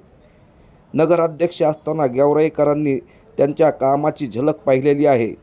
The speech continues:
यावेळी गेवराई नगर परिषदचे नगराध्यक्षपद ओपन महिलेला सुटल्याने त्यांच्या पत्नी सो शीतलताई महेश दाभाडे ह्या नगराध्यक्ष पदाची निवडणूक माजी आमदार अमरसिंह पंडित व आमदार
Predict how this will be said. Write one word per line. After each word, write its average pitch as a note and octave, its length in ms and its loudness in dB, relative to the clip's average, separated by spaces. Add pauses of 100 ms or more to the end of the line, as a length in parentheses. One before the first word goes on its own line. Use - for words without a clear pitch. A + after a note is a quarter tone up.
(220)
यावेळी D3+ 440 2 (540)
गेवराई D#3+ 380 4
नगर D3 260 0
परिषदचे D3+ 680 -2 (260)
नगराध्यक्षपद D3+ 840 0
ओपन D3+ 340 0
महिलेला D3 480 2
सुटल्याने D3 580 -2 (420)
त्यांच्या D#3 400 2
पत्नी D#3+ 520 -4
सो D#3+ 340 0
शीतलताई D#3 600 -2
महेश C3+ 340 0
दाभाडे C#3+ 500 2
ह्या C3+ 160 2
नगराध्यक्ष D3 760 0
पदाची C#3+ 560 -2
निवडणूक D3 520 -4 (360)
माजी D3+ 400 2
आमदार C#3+ 400 -2
अमरसिंह D#3 500 -2
पंडित D#3+ 460 -2
व D#3+ 260 4 (600)
आमदार D#3+ 400 0